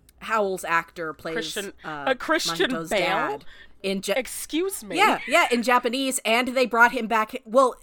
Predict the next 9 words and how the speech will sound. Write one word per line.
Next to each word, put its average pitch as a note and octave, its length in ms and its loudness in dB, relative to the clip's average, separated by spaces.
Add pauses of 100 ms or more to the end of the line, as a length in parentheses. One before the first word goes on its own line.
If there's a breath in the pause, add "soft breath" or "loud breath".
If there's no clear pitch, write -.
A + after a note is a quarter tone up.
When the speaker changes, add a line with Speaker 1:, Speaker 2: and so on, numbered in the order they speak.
(120)
Speaker 1:
he, C4 380 -8
it's, - 320 -2 (580 soft breath)
like, A#3 200 4
specifically, B3+ 720 0
they, G3 260 -2 (160)
the G3 160 -6
Japanese G3+ 520 -2
side E3+ 300 0
said, E3 320 -4